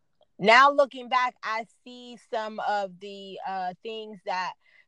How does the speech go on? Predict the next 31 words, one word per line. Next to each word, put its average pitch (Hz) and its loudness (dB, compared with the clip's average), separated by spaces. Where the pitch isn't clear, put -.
people 220 -14
were 196 -6
saying 233 -10
that 196 -8
I 202 -4
didn't 226 -14
see 220 -20
then. 233 -8
And 233 -6
I 220 -4
could 233 -14
say, 208 -8
if 196 -18
that, 214 -4
if 208 -16
that 214 -4
person, 202 -10
if 190 -16
somebody 233 -10
told 233 -12
me 208 -12
about 185 -6
that 196 -4
person 202 -14
now, 202 -6
I 185 -6
wouldn't 185 -16
be 185 -18
like, 160 -10
"What? - -6
Who?" 339 -6